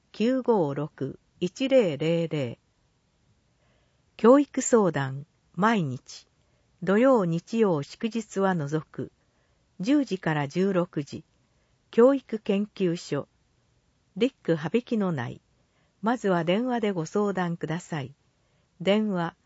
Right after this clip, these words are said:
零七二九五八七八六七。家庭児童相談、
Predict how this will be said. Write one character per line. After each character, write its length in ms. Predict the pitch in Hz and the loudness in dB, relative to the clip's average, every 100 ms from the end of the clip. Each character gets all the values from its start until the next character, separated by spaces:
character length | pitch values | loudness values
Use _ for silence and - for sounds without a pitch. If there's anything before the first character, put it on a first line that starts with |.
| _ _ _ - | _ _ _ -6
零 280 | 202 240 262 | -2 0 0
七 340 | 247 185 135 | -2 -4 -6
二 260 | 131 127 139 _ _ _ - | -8 -10 -12 _ _ _ -6
九 260 | 214 262 | -4 -2
五 300 | 254 240 135 | 0 0 -2
八 220 | 139 143 - - _ _ _ | -6 -14 -16 -20 _ _ _
七 220 | 175 226 | -4 -2
八 320 | 262 240 - 143 | -4 -6 -6 -6
六 260 | 147 - | -6 -6
七。 340 | 190 160 135 - _ _ _ _ _ _ _ _ _ _ _ _ _ | -4 -4 -6 -12 _ _ _ _ _ _ _ _ _ _ _ _ _
家 180 | - 208 285 | -4 0 4
庭 240 | 277 262 | 6 4
児 140 | 208 | 2
童 240 | 208 240 233 | 4 4 4
相 320 | - 208 147 | 2 0 0
談、 320 | 135 127 139 | -2 -8 -12